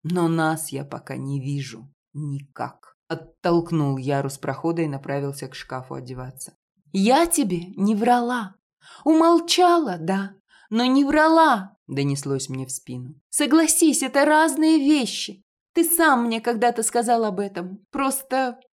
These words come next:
видимо, это очередной твой тысячный способ найти повод избавиться от меня, не признавая при этом вслух, что просто не хочешь быть рядом. Вот и все.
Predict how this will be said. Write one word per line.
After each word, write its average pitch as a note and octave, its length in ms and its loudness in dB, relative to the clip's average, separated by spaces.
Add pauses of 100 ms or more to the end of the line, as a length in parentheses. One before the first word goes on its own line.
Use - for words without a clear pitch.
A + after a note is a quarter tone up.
видимо, B3 400 0
это C#4+ 160 0
очередной C#4 600 0
твой D4+ 320 0
тысячный D4+ 720 2
способ C#4 480 -2
найти B3+ 300 -4
повод B3 400 -2
избавиться G#3 600 0
от G3+ 140 -8
меня, G3+ 320 -8 (420)
не A#3+ 120 0
признавая B3+ 580 4
при A#3+ 180 -2
этом A3 240 -2
вслух, D#4 500 2 (280)
что - 220 -2
просто D#4 720 2 (120)
не C#4+ 160 4
хочешь D#4 640 2
быть G3+ 260 -6
рядом. G3 400 0
Вот D4 200 0
и D#4 40 6
все. - 500 -2